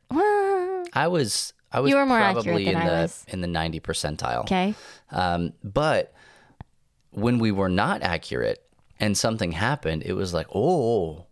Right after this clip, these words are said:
Speaker 1: <laughs>
Speaker 2: oh, that's cool." And it's good to be,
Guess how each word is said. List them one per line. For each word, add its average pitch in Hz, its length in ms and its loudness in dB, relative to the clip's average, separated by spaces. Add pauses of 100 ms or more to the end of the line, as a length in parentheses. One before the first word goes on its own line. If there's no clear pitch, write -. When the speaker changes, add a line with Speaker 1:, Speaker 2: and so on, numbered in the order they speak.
(380)
Speaker 1:
<laughs> 240 60 4 (960)
Speaker 2:
oh, 127 160 4
that's 151 240 0
cool." 151 240 0 (280)
And 143 140 2
it's 156 160 0
good 190 300 -2
to 196 60 -4
be, 131 360 2